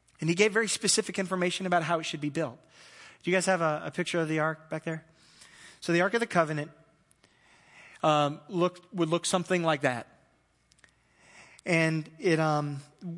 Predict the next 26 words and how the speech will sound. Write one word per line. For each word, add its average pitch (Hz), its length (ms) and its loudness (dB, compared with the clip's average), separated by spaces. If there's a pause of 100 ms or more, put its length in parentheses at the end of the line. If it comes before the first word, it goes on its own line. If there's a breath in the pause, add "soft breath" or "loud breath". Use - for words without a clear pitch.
(800)
in, 156 340 0
uh, 151 240 0
Exodus 180 380 2
twenty-five, 165 680 -2 (380)
verses 151 320 0
twelve 170 360 0
through 170 100 -2
fourteen, 139 680 -4 (840)
God 131 240 -2
says 147 220 0
this, 185 260 -4
"You 156 60 -4
should 143 200 -4
cast 147 320 -4 (100)
four 180 200 -2
rings 151 320 -4
out 156 100 0
of 135 140 -6
gold 139 340 -6 (720 soft breath)
and 147 120 -6
put 156 180 -4
them 143 160 -4
on 135 300 -4 (160)
the 139 80 -10
four 135 260 -6
feet. 135 360 -6